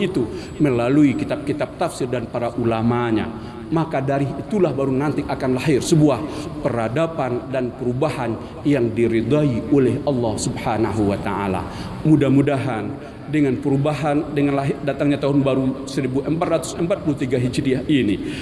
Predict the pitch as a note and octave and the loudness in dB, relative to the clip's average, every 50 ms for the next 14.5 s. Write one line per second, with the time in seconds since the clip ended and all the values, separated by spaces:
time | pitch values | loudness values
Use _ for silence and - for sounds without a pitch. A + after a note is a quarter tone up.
0 | - - - C#3+ C#3+ C3 C3+ D3+ C#3 D#3 D3 D#3 D#3+ D#3+ - - G3+ F#3+ F#3 E3 | -8 -4 0 2 2 4 4 2 0 2 2 2 2 0 0 2 4 4 6 6
1 | D#3 E3 D#3 D#3 F#3 E3+ F#3 F3 F3 F3 D#3 D3 B2 A2+ - - - - - F3+ | 6 4 4 2 2 2 2 4 4 4 4 2 0 -4 -6 -10 -12 -12 -4 -2
2 | F3 D#3+ A#2 - C#3 E3 F3 - A#3 - - A3 G3 E3 E3 D#3 - D#3+ E3 E3 | 0 0 0 0 0 0 0 0 0 -2 -2 -2 -2 -2 -4 -4 -4 -2 -2 -2
3 | D#3 D#3+ D3 D3+ D3+ C#3+ - F#3+ F3+ F3 F3+ D#3+ D3 - F3 D#3 D3+ D3 D#3 C#3+ | -2 -2 -2 -2 -4 -2 0 0 0 2 2 0 0 2 2 2 2 4 2 0
4 | C3+ D3+ C#3+ C#3 - - F3 E3+ - C#3+ A#2+ - - - - - - - - D3+ | 0 0 -2 0 2 2 2 2 2 2 0 0 -2 -6 -12 -12 -10 -2 2 2
5 | C#3+ C#3+ B2 C3 B2+ C3+ B2+ C#3+ C#3 C3 C3+ D#3 C#3+ - C3+ A#2+ B2 A#2+ - C3 | 4 4 4 4 4 4 4 2 0 0 0 -2 -2 -2 -2 -2 -2 -2 -2 -2
6 | A#2+ B2 A#2+ B2 A#2+ A#2+ B2 A#2+ B2 B2+ B2 A#2+ G#2+ G2+ - - - - - - | 0 0 0 0 2 0 0 0 0 0 0 0 0 -2 -4 -6 -10 -12 -8 -4
7 | C#3 C3 C3 C3+ C3+ B2+ G3 F#3 G3 - D3 F3 F3 F3 E3 D#3+ D3 E3+ G3+ B3+ | -2 0 2 2 2 2 2 2 0 0 2 2 2 4 4 4 4 4 2 2
8 | A#3+ - G#3+ F#3 F3 E3 D#3+ F3 D#3+ - E3 - - D3+ C#3+ C#3+ C3 - D3+ C3+ | 0 0 -2 -2 -2 -2 -2 -4 -2 0 -2 0 0 0 0 0 0 0 -2 0
9 | B2 B2+ C3 C3 - - G#2+ F#2+ - - - - - - - D#3 C#3+ C#3+ C#3+ D3+ | 0 0 0 0 -2 -2 -2 -4 -4 -6 -8 -10 -6 0 2 4 4 4 4 4
10 | E3+ D#3+ - D#3+ D3 C#3 - G#3+ G#3 G3 - F3+ E3 E3 F#3+ F#3+ - F3 E3+ E3+ | 2 2 4 4 4 4 2 2 0 0 0 0 2 2 2 2 2 2 2 2
11 | - D#3+ D#3 D#3 D#3 D3+ - E3 D3 C#3+ D3+ D#3+ D3+ - C3+ D#3 F#3+ F#3+ - E3+ | 4 4 4 4 4 2 0 0 0 2 0 0 0 0 0 2 2 2 2 0
12 | D3 B2 G#2 - - - - - - D#3 E3+ E3 D#3 D3+ D3 E3+ G3+ G#3+ G#3 G3+ | 0 0 -2 -4 -8 -10 -14 -12 -8 -4 0 0 2 2 2 2 2 4 4 6
13 | F#3+ E3 D3 B2 - D#3+ D3 C#3+ C#3 D#3 E3+ D3+ C#3 A#2 - - D3 - - D3 | 6 6 4 4 4 4 2 4 2 2 2 2 0 0 -2 -6 -8 -8 -6 -6
14 | C3 C#3 C3+ C3 B2 B2+ C#3 C#3+ C3+ | -4 -4 -4 -4 -4 -4 -4 -4 -4